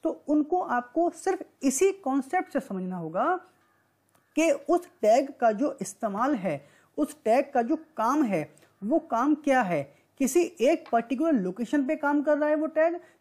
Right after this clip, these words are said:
या एक रेंज के अंदर काम कर रहा है, यानी कि एक जगह से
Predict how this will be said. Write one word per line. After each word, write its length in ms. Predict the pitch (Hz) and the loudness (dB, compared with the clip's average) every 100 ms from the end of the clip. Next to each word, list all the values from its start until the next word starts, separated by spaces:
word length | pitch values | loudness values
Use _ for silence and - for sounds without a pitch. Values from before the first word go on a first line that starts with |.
| 190 | -2
या 240 | 220 320 | 0 0
एक 240 | - 320 | 0 -2
रेंज 460 | 254 170 202 262 254 | -2 -2 0 0 0
के 140 | 254 | 0
अंदर 320 | 320 226 226 220 | 0 0 -2 -2
काम 300 | 185 180 165 | -2 -4 -4
कर 140 | 160 | -6
रहा 140 | 151 | -2
है, 200 | 147 147 - | -4 -6 -4
यानी 240 | 196 214 | -2 0
कि 240 | 247 311 - | 0 -2 2
एक 220 | 226 226 | 2 2
जगह 320 | 190 151 196 | 0 -2 -2
से 340 | 226 202 285 | -4 -2 0